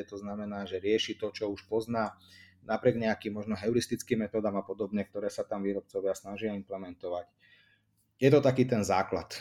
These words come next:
Dnes firmy už možno ani domácnosti nemendelujú alebo nejak n-, nerozmýšľajú, že či ten antivír treba alebo nie, berú to ako niečo samozrejme,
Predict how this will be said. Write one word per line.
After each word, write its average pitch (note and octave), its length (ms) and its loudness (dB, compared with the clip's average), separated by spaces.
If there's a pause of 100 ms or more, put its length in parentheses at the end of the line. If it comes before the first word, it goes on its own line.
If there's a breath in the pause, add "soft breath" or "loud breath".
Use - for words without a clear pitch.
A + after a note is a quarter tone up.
(160)
Dnes B2+ 320 0
firmy C3+ 320 8
už B2+ 80 6
možno A#2+ 480 4
ani A2 240 0
domácnosti B2 720 4
nemendelujú A2+ 720 4
alebo G2+ 240 2
nejak G2+ 320 0
n-, A2 480 4 (240)
nerozmýšľajú, A#2 720 4
že G2 80 -8
či A2 80 -6
ten G#2+ 160 -2
antivír G2+ 480 -2
treba G#2 320 2
alebo F#2 240 -2
nie, G#2+ 240 2
berú G#2 240 0
to G2+ 80 -2
ako G2+ 240 -4
niečo G2 240 -10
samozrejme, A2+ 580 2